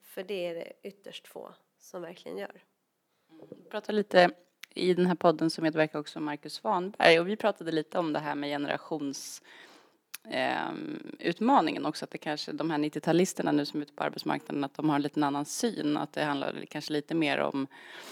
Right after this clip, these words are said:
Speaker 2: det måste finnas liksom ytterligare ett värde förutom att bara tjäna pengar. Är det här något som du har stött på?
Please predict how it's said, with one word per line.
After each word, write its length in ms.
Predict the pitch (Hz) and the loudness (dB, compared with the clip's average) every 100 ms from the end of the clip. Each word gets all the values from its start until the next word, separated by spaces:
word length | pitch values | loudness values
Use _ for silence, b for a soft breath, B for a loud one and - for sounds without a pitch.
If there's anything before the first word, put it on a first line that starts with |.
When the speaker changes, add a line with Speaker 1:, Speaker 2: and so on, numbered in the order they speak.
| B B - | B B -4
Speaker 2:
det 60 | 175 | 0
måste 220 | 180 180 | 2 2
finnas 340 | 180 160 151 | 4 4 4
liksom 320 | 156 156 143 - | 0 -2 -2 -2
ytterligare 560 | 135 - - 180 170 143 | -2 -4 2 6 8 8
ett 200 | 147 143 | 6 4
värde 480 | 143 156 135 143 | 6 8 8 4
förutom 400 | 156 147 147 - | -2 -2 -2 -2
att 120 | 143 - | -4 0
bara 220 | - 143 | 2 2
tjäna 260 | - 139 | 2 0
pengar. 380 | - 240 - - | 0 0 2 2
Är 80 | - | 4
det 60 | 165 | 2
här 120 | 185 | 2
något 180 | 151 - | 2 0
som 200 | - 147 | 0 0
du 80 | |
har 240 | 180 151 151 | 2 0 -2
stött 340 | - - - | -2 -4 -2
på? 240 | - 147 | 6 6